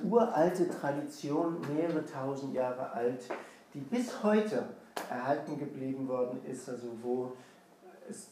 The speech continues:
gab zwar eine Kulturrevolution und auch einige politische Wirren, aber insgesamt ist das medizinische Wissen erhalten geblieben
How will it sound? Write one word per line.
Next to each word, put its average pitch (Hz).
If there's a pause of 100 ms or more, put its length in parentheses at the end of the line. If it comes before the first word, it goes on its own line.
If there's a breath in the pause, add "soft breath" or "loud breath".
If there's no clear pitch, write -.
gab 135
zwar 131
eine 123
Kulturrevolution 131 (520)
und 110
auch 110
einige 123 (140)
politische 120
Wirren, 143 (400 loud breath)
aber 127
insgesamt 147 (120)
ist 127
das 127
medizinische 147 (560 loud breath)
Wissen 147
erhalten 117
geblieben 120